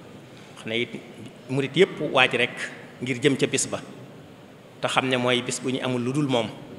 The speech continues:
te sëriñ bi tax ñu tal ko, moom rekk la yitte woo woon. Kon ñu yokk Pastef bu baax a baax. Loolu la Cheikh Mouhamadul Bachir waxoon,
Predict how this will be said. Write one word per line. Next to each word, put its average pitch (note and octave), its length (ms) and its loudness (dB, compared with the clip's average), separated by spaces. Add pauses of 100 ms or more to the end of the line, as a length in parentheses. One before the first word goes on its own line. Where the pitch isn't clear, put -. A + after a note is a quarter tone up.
(1300)
te B2 200 4 (720)
sëriñ B2+ 400 0
bi B2 100 0
tax - 220 0
ñu C#3 120 0
tal B2+ 220 6
ko, - 140 -4 (1000)
moom C3 180 4
rekk C3 220 4
la C3 80 4
yitte C3 240 2
woo A#2 180 4 (140)
woon. F#2 80 -4 (800)
Kon A#2+ 140 0
ñu A#2+ 100 2
yokk B2 260 4
Pastef C3 380 0
bu A2+ 80 -4
baax A2+ 220 2
a B2 60 4
baax. G#2 280 -2 (760)
Loolu A#2+ 140 2
la B2 60 2
Cheikh B2+ 160 4
Mouhamadul A#2+ 400 0
Bachir A2 300 -2
waxoon, A2 360 0